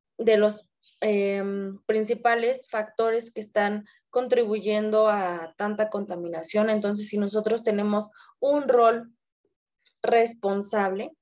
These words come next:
podemos mitigar un poquito todos estos efectos. Entonces, hay cuestiones, sí, obviamente que, eh, se deben tomar desde más arriba, desde el gobierno, ciertas políticas,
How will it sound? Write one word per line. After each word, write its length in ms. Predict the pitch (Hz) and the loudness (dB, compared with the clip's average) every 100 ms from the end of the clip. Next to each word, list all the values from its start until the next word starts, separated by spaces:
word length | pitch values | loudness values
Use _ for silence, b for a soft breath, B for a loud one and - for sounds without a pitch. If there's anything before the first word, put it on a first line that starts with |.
| _ _ _ | _ _ _
podemos 500 | - 220 220 233 247 | 2 4 4 2 0
mitigar 480 | 240 214 214 202 208 | 0 -4 -4 -2 -2
un 120 | 220 | -2
poquito 380 | 220 220 202 214 | -8 -10 -6 -6
todos 300 | 214 202 202 | -2 -2 -4
estos 280 | 208 196 196 | -8 -10 -10
efectos. 560 | 185 196 185 - - _ _ - | -4 -2 -2 -8 -12 _ _ -12
Entonces, 440 | 175 196 226 240 B B B B _ _ _ - | -6 -2 0 0 B B B B _ _ _ 0
hay 260 | 247 269 | 2 2
cuestiones, 640 | 294 320 311 269 240 254 - | 4 2 4 2 2 -2 -2
sí, 320 | 226 226 220 | -4 -2 0
obviamente 560 | 214 214 208 202 214 | 2 2 0 -2 -4
que, 360 | 214 196 175 165 | -2 -4 -4 -6
eh, 160 | - 190 | -10 -10
se 140 | - | -4
deben 280 | 202 202 220 | -2 0 0
tomar 320 | 226 208 202 | 2 2 2
desde 220 | 208 208 190 | 2 0 0
más 220 | 185 190 | -2 0
arriba, 360 | 190 185 180 | -2 -2 -2
desde 220 | 196 185 170 | -2 -2 -2
el 60 | |
gobierno, 580 | 170 170 180 175 185 196 | 0 0 0 -2 -2 -6
ciertas 400 | - 202 - - | -6 -8 -8 -6
políticas, 560 | 196 190 - 208 214 | -4 -4 -4 2 2